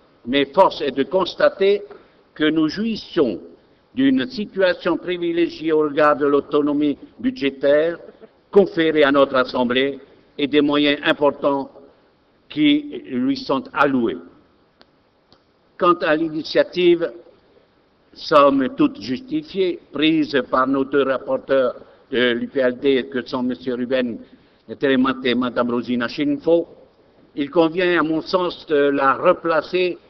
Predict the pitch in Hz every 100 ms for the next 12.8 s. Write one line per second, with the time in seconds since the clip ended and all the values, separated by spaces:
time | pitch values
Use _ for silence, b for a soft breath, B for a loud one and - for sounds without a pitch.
0 | _ - 156 - 151 - 139 - - -
1 | - 95 - _ _ _ _ _ _ _
2 | _ _ _ _ _ - 156 170 170 165
3 | 156 190 190 202 - - - _ _ _
4 | _ - 135 143 143 165 175 185 170 -
5 | - _ _ _ _ _ - 175 165 185
6 | 180 170 190 185 196 185 180 160 170 170
7 | - 165 185 170 - 190 - 160 - -
8 | - _ _ _ _ _ _ _ - 151
9 | 151 - 185 180 185 180 180 160 185 160
10 | 139 127 175 170 170 147 175 151 127 -
11 | - - 127 139 131 151 135 131 127 -
12 | 175 160 156 135 139 123 -